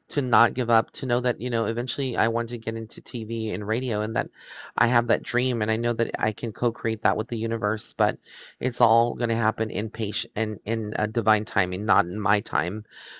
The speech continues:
not when I want it to happen, you know? So again, we need to be very grateful for all of our blessings, no matter how big or small. If you have a family member that is dealing with an illness, you know, or that,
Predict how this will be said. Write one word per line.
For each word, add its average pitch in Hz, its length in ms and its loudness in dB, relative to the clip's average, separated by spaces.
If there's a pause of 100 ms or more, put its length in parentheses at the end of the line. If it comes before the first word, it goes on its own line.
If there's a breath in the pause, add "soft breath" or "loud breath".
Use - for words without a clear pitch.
(100)
not 120 360 4
when 120 100 2
I 110 140 4
want 107 240 0
it - 100 -4
to - 80 -6
happen, 104 380 -4
you 107 100 -2
know? 104 80 0
So 104 320 0 (400 loud breath)
again, 131 240 0
we 135 80 0
need 143 180 -2
to 151 80 -2
be 135 120 -2
very 123 220 2
grateful 117 580 0
for 117 200 2
all 110 200 6
of 113 80 -2
our 113 80 2
blessings, 110 560 -2
no 113 100 0
matter 107 180 4
how 110 140 0
big 107 300 -2
or 110 100 -2
small. 113 560 2 (400 loud breath)
If 131 220 -2
you 135 60 2
have 120 120 4
a 110 240 4
family 123 300 -2
member 117 260 0
that 113 160 0
is 110 140 -2
dealing 113 260 -2
with 107 160 -4
an 101 140 -4
illness, 113 640 -2
you 117 60 -6
know, 104 200 0
or 104 220 -2
that, 107 220 0